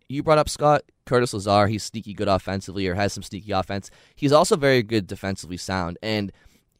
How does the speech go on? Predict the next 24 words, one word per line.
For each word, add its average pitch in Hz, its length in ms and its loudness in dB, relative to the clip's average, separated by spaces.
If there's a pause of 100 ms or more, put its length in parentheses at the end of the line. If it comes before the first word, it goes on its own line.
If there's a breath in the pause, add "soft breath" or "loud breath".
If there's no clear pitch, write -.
(480)
like 135 160 0
I 190 100 2
said 160 220 2
to 127 60 -12
start 120 240 0
the 104 60 -10
podcast, 101 680 0 (380)
if 131 220 4
you're 127 180 -4
not 160 180 4
gonna 196 120 -4
be 156 140 -4
very 120 180 2
familiar 101 220 -6
with 95 100 -8
them, 90 160 -8
most 95 220 -6
likely 85 400 -8
for, 80 340 -10
for 95 120 -12
Bruins 87 280 -12
fans, 76 320 -12 (480)
go 120 180 6
back 147 360 2